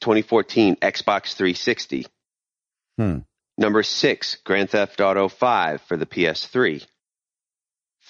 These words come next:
Speaker 1: Five, Call of Duty Ghosts P S three.
Speaker 2: Hmm.
Speaker 1: Four, Grand Theft Auto five for the Xbox three sixty. Number three, Just Dance twenty fourteen for the Wii.
Speaker 2: What?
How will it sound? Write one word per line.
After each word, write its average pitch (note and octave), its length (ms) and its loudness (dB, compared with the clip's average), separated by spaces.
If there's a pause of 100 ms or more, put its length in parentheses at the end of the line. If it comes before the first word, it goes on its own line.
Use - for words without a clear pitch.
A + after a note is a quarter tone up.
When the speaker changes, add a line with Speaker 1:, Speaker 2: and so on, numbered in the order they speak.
(160)
Speaker 1:
Five, G#2 480 0
Call A2 240 2
of G#2+ 100 -2
Duty G#2 280 2
Ghosts F#2 420 0
P F2 200 0
S - 220 -4
three. F2+ 340 0 (580)
Speaker 2:
Hmm. F2 220 -2 (580)
Speaker 1:
Four, C#3+ 520 2
Grand G2+ 260 -2
Theft G#2 200 -2
Auto F#2+ 240 2
five E2 460 0
for F2 240 0
the D#2+ 80 0
Xbox - 460 -2
three D#2+ 160 -4
sixty. D3 520 -2 (1120)
Number A#2+ 240 2
three, C3 600 0
Just B2+ 380 -2
Dance A#2+ 340 2
twenty A#2+ 280 2
fourteen A#2 460 2
for - 140 -4
the G2 160 2
Wii. F#2 640 0
Speaker 2:
What? D#3 440 2